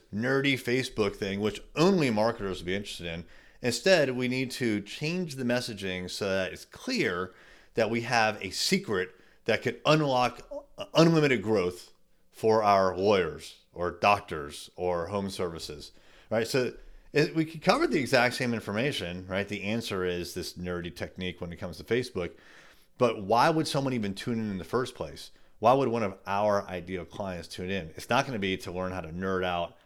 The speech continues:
on Facebook ads. It's to learn how to unlock the secret to the advertising's potential, right? So think about, like, in your own marketing, and, you know, you ha-, you have to put yourself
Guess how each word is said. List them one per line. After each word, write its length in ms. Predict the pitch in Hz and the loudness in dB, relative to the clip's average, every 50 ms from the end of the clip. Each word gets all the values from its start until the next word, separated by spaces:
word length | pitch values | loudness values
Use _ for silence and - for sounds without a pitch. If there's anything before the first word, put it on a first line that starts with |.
| _ - | _ -12
on 140 | 87 85 82 | -12 -8 -2
Facebook 420 | - 135 170 - - 107 92 - | 2 2 2 2 2 -2 -4 -4
ads. 300 | 82 78 78 80 - - - - - - - - - - - | -6 -6 -6 -8 -10 -12 -16 -18 -20 -20 -20 -20 -16 -4 2
It's 160 | 139 135 - - | 2 2 2 2
to 160 | - - 139 | 0 0 0
learn 440 | 120 113 117 120 123 120 120 117 113 | 2 4 4 4 4 4 4 2 2
how 180 | 110 113 104 | 2 2 2
to 120 | 101 95 - - | 2 2 0 0
unlock 520 | 117 117 113 107 104 107 101 101 98 95 - | -2 -2 0 0 0 0 0 0 -2 -4 -8
the 80 | 87 | -8
secret 680 | - - - - 151 143 - - 98 87 78 - - - - - _ - _ _ _ - | -6 -4 -2 -2 -2 -2 -2 -2 -4 -4 -4 -6 -12 -20 -20 -20 _ -20 _ _ _ -6
to 320 | - 110 98 98 98 - - - | -2 0 0 0 0 -2 -6 -6
the 180 | 98 98 - - - _ - | -6 -6 -6 -8 -16 _ -2
advertising's 720 | 92 101 117 117 120 107 95 110 107 104 101 92 95 90 - | 2 2 2 2 2 -2 -2 0 0 0 0 -2 -6 -10 -10
potential, 720 | - - - - - 143 135 120 - - 69 69 - - _ - _ - _ _ - | -12 -14 -10 -6 -2 -2 -2 -2 -4 -8 -10 -10 -14 -20 _ -20 _ -20 _ _ -12
right? 200 | 90 92 101 95 - - - - - - - _ _ - - | -10 -10 -10 -10 -12 -20 -20 -20 -20 -20 -20 _ _ -6 -2
So 140 | - 143 | 0 0
think 320 | 139 143 - 185 214 208 220 | 0 0 -2 -2 -2 -2 -2
about, 380 | 233 185 214 202 190 180 156 | -2 -2 0 0 0 0 0
like, 280 | 143 131 131 123 - - | -2 -2 -4 -4 -6 -6
in 160 | 123 113 110 107 | -6 -4 -2 -2
your 320 | 107 107 113 120 117 - | 0 0 0 0 0 -2
own 260 | 101 101 107 110 107 98 | -4 -4 -2 -2 -2 -4
marketing, 640 | 92 90 98 101 - 120 123 123 131 135 131 127 - - - | -4 -4 -4 -6 -6 -6 -6 -6 -6 -8 -8 -10 -14 -12 -6
and, 220 | 104 104 107 107 104 - - | -4 -4 -4 -4 -6 -6 -6
you 120 | 120 113 | -6 -4
know, 60 | 107 | -4
you 120 | 123 131 139 | -4 -4 -4
ha-, 80 | 147 151 | -4 -4
you 120 | 147 131 139 | -4 -4 -6
have 340 | - - - 190 208 202 - | -6 -6 -6 -6 -6 -6 -6
to 80 | - | -6
put 240 | - - 170 151 - | -6 -6 -6 -8 -8
yourself 480 | 107 101 - - 123 113 113 - - | -10 -10 -8 -6 -4 -4 -4 -6 -10